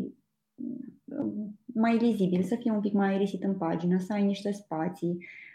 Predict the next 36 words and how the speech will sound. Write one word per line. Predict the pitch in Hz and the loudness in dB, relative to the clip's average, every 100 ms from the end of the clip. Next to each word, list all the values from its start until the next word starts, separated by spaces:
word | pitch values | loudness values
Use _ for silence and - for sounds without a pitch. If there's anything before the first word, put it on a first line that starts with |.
| _ | _
De | - | -4
exemplu, | 208 226 226 | 0 2 2
și | 220 - | 0 2
eu, | 202 | 2
când | 185 180 | 4 2
citesc | 180 202 202 | 2 -2 0
ceva, | 185 180 196 220 214 214 208 202 220 - - - | -2 0 0 2 0 0 0 0 -2 -6 -8 -4
îmi | 214 220 208 | 2 4 6
vine | 233 226 | 4 4
foarte | 233 233 190 | 0 0 0
greu, | 190 196 | 2 2
chiar | 208 208 | 0 0
dacă | 208 196 | 0 0
îmi | 185 | 0
place | 190 202 202 180 | 2 2 2 -2
textul, | 180 208 220 - 185 | -2 -4 -6 -2 2
îmi | 185 | 2
place | 196 202 | 2 -2
ceea | 196 196 | -4 -4
ce | 190 | -4
parcurg, | 185 175 - 226 | -4 -4 -2 -2
îmi | 226 220 | -4 0
vine | 226 220 | 0 2
foarte | 233 233 | 0 0
greu, | 208 214 | -2 -2
de | 208 | -2
exemplu, | 202 208 | -2 -4
să | 202 185 | -4 0
văd | 196 | 0
un | 190 | 0
text | 185 202 - | -2 -6 -4
așa | 185 185 196 | -4 -2 -4
cap-coadă, | 196 196 - 190 220 | -4 -6 -6 -2 0
care | 226 202 196 | 2 2 4
n-are | 202 208 | 4 4
niciun | 196 190 196 190 185 185 | 2 2 0 4 6 6